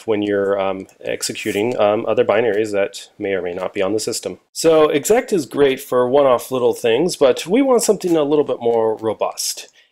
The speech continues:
And so, uh, we can use, uh, spawn. And spawn is very similar to exec, except it gives us a lot more control over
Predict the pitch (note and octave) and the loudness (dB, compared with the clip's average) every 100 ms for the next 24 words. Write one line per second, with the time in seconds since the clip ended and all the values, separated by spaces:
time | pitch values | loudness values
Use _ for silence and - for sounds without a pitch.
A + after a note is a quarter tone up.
0 | _ B2 A#2+ - D#3 C#3 C3 B2 - A2+ | _ -6 -6 0 4 6 6 2 0 2
1 | A#2 A#2 D#3 F3 E3 C3 A#2+ A2 - A2+ | 4 4 2 0 0 0 0 -2 -4 0
2 | G#2 - - - A#2 G2 F#2 F#2+ A#2 C3+ | 0 2 -2 0 2 2 0 -2 -4 -4
3 | - - G3 A3+ A3+ F3+ - C#3 D#3 D3+ | -6 0 2 2 0 -4 -4 2 4 4
4 | C#3+ - D#3+ A#2+ G#2+ - A2 G#2 A2 - | 0 0 2 2 2 -2 -6 0 0 0
5 | D#3+ G3 F#3+ E3+ F3+ F3 - D#3 C#3+ C3 | -2 -2 0 0 0 0 0 2 2 2
6 | A#2+ C3 A#2 - C#3+ C#3 A#2+ A2 A2 A#2 | 0 0 -8 -4 2 4 6 4 0 -4
7 | A2 A2 | -4 -6